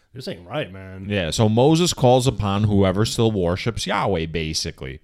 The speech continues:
Speaker 2: And, like, uh, who showed up? Like, the Levites or
Speaker 1: Levi and Strauss and, and a crew fucking showed up.
Speaker 2: Yeah, the Levites.
Speaker 1: Ridiculous.
Speaker 2: And
Speaker 1: With
Speaker 2: then
Speaker 1: their
Speaker 2: he
Speaker 1: fucking
Speaker 2: gives
Speaker 1: denim
Speaker 2: them
Speaker 1: and shit.
Speaker 2: he gives them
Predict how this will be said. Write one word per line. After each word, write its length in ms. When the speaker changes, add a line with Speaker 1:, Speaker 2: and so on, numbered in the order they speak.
Speaker 2:
And, 180
like, 460
uh, 240
who 160
showed 240
up? 160
Like, 180
the 80
Levites 1000
or 300
Speaker 1:
Levi 320
and 100
Strauss 540
and, 160
and 320
a 80
crew 320
fucking 320
showed 300
up. 200
Speaker 2:
Yeah, 220
the 100
Levites. 880
Speaker 1:
Ridiculous. 800
Speaker 2:
And 100
Speaker 1:
With 80
Speaker 2:
then 60
Speaker 1:
their 60
Speaker 2:
he 40
Speaker 1:
fucking 140
Speaker 2:
gives 240
Speaker 1:
denim 140
Speaker 2:
them 120
Speaker 1:
and 160
shit. 340
Speaker 2:
he 220
gives 260
them 220